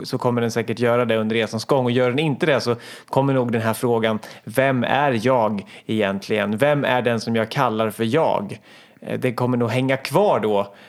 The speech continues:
eh, och i tankarna hos oss, eh, fram till nästa vecka eller under veckan som går. För att, för, för när vi inte kan komma på svaret på någonting så ofta så, antingen så stänger vi ner bara, "Nej, men det här, det här, vad är det här för skit?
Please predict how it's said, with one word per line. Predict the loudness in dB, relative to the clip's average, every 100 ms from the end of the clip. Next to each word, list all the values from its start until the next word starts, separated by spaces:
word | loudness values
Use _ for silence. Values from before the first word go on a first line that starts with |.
| -12 -4
eh, | -2 0
och | -2 -2 -2 -4
i | -4 -6 -4
tankarna | -4 -2 -2 -2 -2 -6
hos | -10 -8 -6 -4
oss, | -4 -4 -6
eh, | -4 -4 -6 -10
fram | -6 -2 -2
till | -2 -2 0
nästa | -2 0 0
vecka | 0 0 0
eller | 0 0 -2 -2 -4
under | -4 -2
veckan | -2 -2 -4
som | -2 -2
går. | 0 0 0
För | -2
att, | -4 -6 -20 -20 -20 -8
för, | -2 -2 -4
för | -6 -4 -2
när | -2 0 0
vi | 0
inte | -2 -2 -2
kan | 0 0
komma | 0 0 2
på | 2 0
svaret | 0 2 2 0 0
på |
någonting | 0 0 -2 0
så | 0 0
ofta | 0 0 -2
så, | -2 -2 -4 -8 -2
antingen | -2 0 0 0
så | -2
stänger | 0 0 2
vi | 2
ner | 2 2 0
bara, | 0 0
"Nej, | 0
men | 0
det | 0
här, | 0 -2 -2
det | -2
här, |
vad | 0
är | 0
det |
här | 0
för | -4
skit? | -8 -10 -14